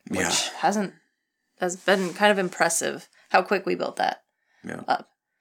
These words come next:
Speaker 1: Um, but we just, we don't spend money in dumb ways.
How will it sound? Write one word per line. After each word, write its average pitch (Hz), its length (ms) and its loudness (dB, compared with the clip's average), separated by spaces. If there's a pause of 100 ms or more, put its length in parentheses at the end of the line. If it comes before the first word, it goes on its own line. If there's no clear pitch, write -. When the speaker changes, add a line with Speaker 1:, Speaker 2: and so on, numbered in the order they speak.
(200)
Speaker 1:
Um, 202 200 8
but 214 120 4
we 240 180 2
just, 247 300 2
we 214 100 -2
don't 233 260 0
spend 226 460 0
money 226 600 0
in 202 280 2
dumb 196 260 4
ways. 202 500 -4